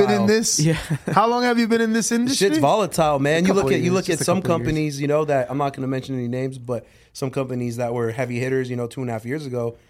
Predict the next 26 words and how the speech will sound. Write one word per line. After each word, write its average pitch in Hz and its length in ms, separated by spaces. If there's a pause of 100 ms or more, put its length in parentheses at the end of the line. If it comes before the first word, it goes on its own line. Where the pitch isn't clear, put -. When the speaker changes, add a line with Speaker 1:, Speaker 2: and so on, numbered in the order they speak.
(240)
Speaker 2:
now 127 120
they're 147 100
eleven 120 280
cents. - 560 (380)
Speaker 1:
Wow. 104 320 (180)
Speaker 2:
A - 60
stock. - 360 (140)
Speaker 3:
Yeah. 113 180 (300)
Speaker 2:
A 110 60
share. 139 180
Speaker 1:
Why 190 160
do 208 80
you 208 80
think 202 220
that 208 100
is? 226 400 (1200)
Speaker 2:
Uh, 160 520
Speaker 1:
Not 240 280
them 254 140
Speaker 2:
many 262 180
Speaker 1:
specifically. 220 680
Why 202 200
do 226 80
you 220 100
think 202 340
it's, 202 400